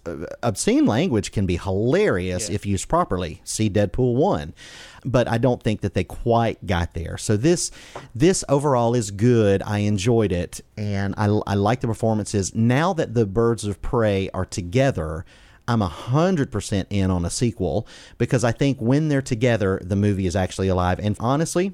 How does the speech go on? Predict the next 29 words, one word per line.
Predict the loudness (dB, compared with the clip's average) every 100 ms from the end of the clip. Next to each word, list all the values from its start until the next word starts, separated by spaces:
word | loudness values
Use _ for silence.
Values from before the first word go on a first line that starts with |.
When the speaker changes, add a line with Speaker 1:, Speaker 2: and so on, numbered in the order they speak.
| -2
Speaker 1:
Margot | 2 2 4
Robbie | 2 2 0
is | -2
great, | 0 2 2 2 -4 -6
and | -4
she's, | 0 0 -2 -8 -18 -20 -20 -20 -20 -20 -18 -14 -8
can't | 0 2 2 2
deny | 2 2 0
the | 0
power | 0 0 0 -2
of |
her, | -2 -2 -2
of | -4 -4
her | -4 -2
acting, | -2 -2 -2 0 0 0
you | 0
know, | 0
acumen. | 0 -2 -2 -2 0
But | 0 0
I | 0 0
enjoyed | 0 0 2
The | 0
Huntress | 0 -2 -2 -2 0
more | 2 2
than | 2
just | -2 -2
about | -2 0
any | 0 -2
character, | 0 0 0 -2 -4